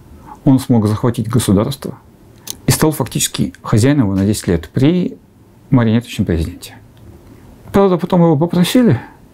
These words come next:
и второй раз не получилось. А по его примеру, Мэд Майк хотел захватить Сейшелы, не получилось. И хочу заметить, что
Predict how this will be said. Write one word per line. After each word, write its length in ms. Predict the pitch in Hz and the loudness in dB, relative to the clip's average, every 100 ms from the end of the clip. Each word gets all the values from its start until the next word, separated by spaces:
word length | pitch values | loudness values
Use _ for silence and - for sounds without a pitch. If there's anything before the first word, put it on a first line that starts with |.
| - - | -16 -8
и 60 | |
второй 260 | - 180 185 | 0 4 4
раз 180 | 160 165 | 2 2
не 80 | |
получилось. 800 | 135 123 113 - 92 - - - - - - - - - | 2 2 -2 -2 -4 -6 -14 -14 -18 -20 -20 -20 -18 -4
А 120 | 143 | 0
по 120 | 190 | 2
его 440 | 190 185 190 - _ _ _ _ _ - | 2 2 0 -4 _ _ _ _ _ -4
примеру, 560 | - 214 247 214 - _ - | 2 4 4 2 -6 _ -2
Мэд 200 | 185 208 | 2 2
Майк 440 | 147 107 92 - - _ _ - | 2 0 -2 -10 -20 _ _ -6
хотел 280 | - 143 139 | -2 2 2
захватить 360 | 151 180 185 | 0 -2 -2
Сейшелы, 500 | - 147 - 82 82 - - | -2 -2 0 -2 -4 -10 0
не 80 | 143 | 0
получилось. 800 | 143 143 - - - - - - - - - - - - - - - - | 2 -2 -2 -6 -6 -8 -10 -16 -20 -20 -20 -20 -20 -20 -20 -20 -20 -4
И 360 | 160 147 143 143 | 2 4 4 0
хочу 240 | 151 165 | -2 2
заметить, 360 | 160 202 254 - | 4 4 4 0
что 400 | - 123 104 101 | -2 0 0 -2